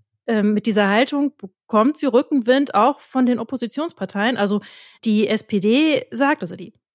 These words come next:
stellvertretende Fraktionschefin der S P D sagt, äh, das sei im hohen Maße diskriminierend, wenn man jemandem das Recht aufs Stillen verweigert und fordert ganz klar, um das gesetzlich klarzustellen,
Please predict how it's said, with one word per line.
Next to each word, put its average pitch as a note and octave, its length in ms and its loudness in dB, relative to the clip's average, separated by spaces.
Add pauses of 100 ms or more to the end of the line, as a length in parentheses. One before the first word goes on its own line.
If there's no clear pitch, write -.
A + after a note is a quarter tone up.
stellvertretende G#3 920 2
Fraktionschefin C#4+ 680 -2
der A#3+ 100 0
S A#3 100 -4
P B3 120 -6
D B3 140 2
sagt, A#3 300 -2 (280)
äh, A3 200 4
das A3 200 -6
sei A3+ 180 2
im F#3 140 2
hohen D4+ 240 4
Maße B3+ 300 2
diskriminierend, G#3 840 0
wenn G3 80 -6
man G3 140 0
jemandem G#3 340 0
das G3 220 -8
Recht G#3 200 -4
aufs - 140 -8
Stillen A3 300 0
verweigert G#3+ 500 0
und F#3+ 160 -8
fordert A#3+ 320 2
ganz A3+ 240 -4
klar, G#3 400 0
um G#3+ 160 0
das G3+ 220 -4
gesetzlich G#3+ 440 -6
klarzustellen, G#3+ 720 -2